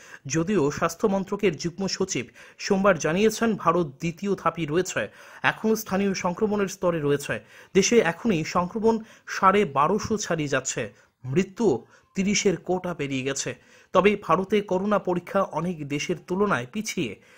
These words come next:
সংক্রমণ হয়েছে কিনা পরীক্ষা না হলে কি করে বোঝা যাবে? যদিও এর উত্তর মিলছে না।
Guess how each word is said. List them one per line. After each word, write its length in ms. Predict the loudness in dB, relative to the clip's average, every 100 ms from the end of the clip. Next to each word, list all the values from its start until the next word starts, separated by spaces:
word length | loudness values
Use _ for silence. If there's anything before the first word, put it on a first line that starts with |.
| -20 -2
সংক্রমণ 440 | 2 4 4 2 4
হয়েছে 320 | 2 0 -2
কিনা 220 | -2 -4 -4 -6
পরীক্ষা 360 | -4 -4 -2 2
না 140 | 4
হলে 260 | 2 -2 -6 -10 -20 _
কি 100 | -8
করে 200 | 0 2 2
বোঝা 340 | 2 2 2
যাবে? 280 | 0 -2 -6 -16 _ -8
যদিও 300 | -4 2 4 4 -2 _
এর 140 | -2 0 -2
উত্তর 300 | -4 2 2 2
মিলছে 320 | -2 -2 -2
না। 120 | -6